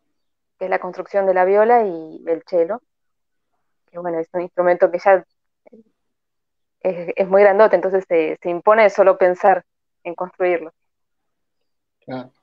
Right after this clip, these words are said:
Speaker 2: Cuéntanos esto, ¿cómo, qué, qué, qué es lo que se va aprendiendo a lo largo de los años? Vos decías lo último, esto, estos instrumentos, eh,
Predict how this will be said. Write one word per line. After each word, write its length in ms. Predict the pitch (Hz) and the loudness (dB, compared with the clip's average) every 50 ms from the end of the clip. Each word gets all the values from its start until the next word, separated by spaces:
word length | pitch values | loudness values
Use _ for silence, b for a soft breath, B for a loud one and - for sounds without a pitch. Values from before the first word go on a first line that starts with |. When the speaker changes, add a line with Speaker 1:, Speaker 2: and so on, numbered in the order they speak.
| _ _ _ _ _ b b b b b b b b b _ _ _ - - _ _ | _ _ _ _ _ b b b b b b b b b _ _ _ -20 -20 _ _
Speaker 2:
Cuéntanos 480 | - 233 240 233 285 302 311 330 311 269 | 0 0 2 2 0 0 0 0 0 0
esto, 300 | 233 185 - - - - | -2 -2 -4 -4 -6 -2
¿cómo, 500 | - 220 240 240 240 226 202 - - - _ _ | -2 0 2 2 2 2 0 -2 -6 -12 _ _
qué, 240 | - 196 - - - | -4 -4 -4 -4 -6
qué, 340 | - 233 254 240 226 233 - | -4 -2 -2 -2 -4 -4 -4
qué 80 | - | -2
es 60 | 247 | 2
lo 120 | 254 262 254 | 2 2 0
que 120 | - 185 | 0 -4
se 120 | - - 156 | -4 0 2
va 100 | 165 170 | 2 2
aprendiendo 540 | 170 - 175 170 170 175 180 185 196 196 | 2 2 0 0 0 0 0 0 0 0
a 40 | 185 | 0
lo 100 | 160 151 | 2 2
largo 360 | 139 135 143 151 165 165 160 | 0 0 0 0 2 2 2
de 80 | 151 147 | 2 0
los 120 | 135 120 | -2 -2
años? 280 | 135 139 135 127 123 127 | -2 -2 -2 0 -2 -2
Vos 100 | 131 151 | -4 -4
decías 240 | 151 147 - 175 160 | -4 0 0 0 2
lo 100 | 156 143 | 2 2
último, 400 | 147 156 156 156 180 175 165 160 | 0 0 -2 -2 -2 0 0 0
esto, 680 | 160 160 - - 170 160 160 156 151 143 135 b b b b b b b b _ | -2 -2 0 0 2 4 4 2 2 0 -2 b b b b b b b b _
estos 320 | - 143 143 143 170 147 143 | -4 -4 -2 0 -2 0 0
instrumentos, 1080 | 147 143 143 151 151 151 156 160 160 160 156 160 160 147 143 139 135 127 127 - - - | 0 0 0 0 0 2 2 2 2 2 2 2 4 6 6 6 4 2 -2 -8 -10 -6
eh, 400 | 147 135 131 127 127 123 120 120 | -2 0 0 0 0 0 0 -2